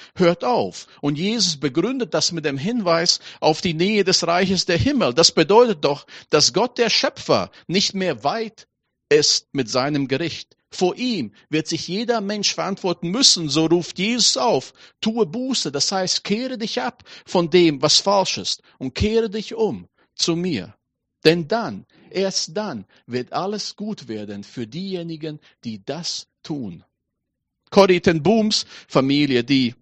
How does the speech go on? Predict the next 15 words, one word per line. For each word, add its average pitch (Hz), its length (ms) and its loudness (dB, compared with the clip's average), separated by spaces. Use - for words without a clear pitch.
in, 135 240 4
äh, 123 160 4
den 131 180 4
Niederlanden 147 520 2
gewohnt 123 380 -2
hat, 104 140 -4
zur - 160 -2
Zeit 143 260 0
des 131 100 -4
Zweiten 135 360 0
Weltkriegs, 139 540 -4
hatte 214 240 0
ein 165 180 -2
Motto, 156 520 0
für, - 200 -4